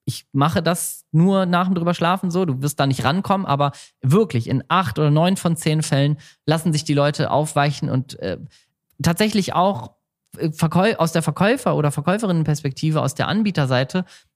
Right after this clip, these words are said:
kann man damit auch manchmal, macht man, ähm, macht man, äh, mehr Umsatz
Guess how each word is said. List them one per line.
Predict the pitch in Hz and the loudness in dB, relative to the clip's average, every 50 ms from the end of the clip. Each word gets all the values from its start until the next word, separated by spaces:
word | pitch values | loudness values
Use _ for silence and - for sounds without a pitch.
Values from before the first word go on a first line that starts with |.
| _ _ _ - | _ _ _ -2
kann | - 247 | 0 0
man | 254 240 202 | 2 2 2
damit | 180 180 190 196 185 - | 2 2 2 0 -2 0
auch | - 165 170 175 | -2 -2 0 0
manchmal, | 170 170 190 190 - - 170 165 160 160 | 0 0 0 -2 -2 -2 0 0 0 0
macht | 165 165 - - 170 | -2 -4 -4 -4 -2
man, | 165 160 156 160 160 147 - | -2 0 0 0 -2 -2 -2
ähm, | 151 151 147 147 147 139 - _ _ _ _ _ _ - - - | -2 0 0 0 -2 -4 -6 _ _ _ _ _ _ -20 -8 -2
macht | 165 160 135 - 165 | -2 -2 0 0 0
man, | 147 147 147 - | 2 2 2 0
äh, | - 127 | 0 0
mehr | 139 156 175 202 175 147 | 2 2 2 2 0 0
Umsatz | 180 226 262 247 165 147 170 254 - - - - - | 2 2 2 2 2 2 2 0 -2 -4 -8 -8 -10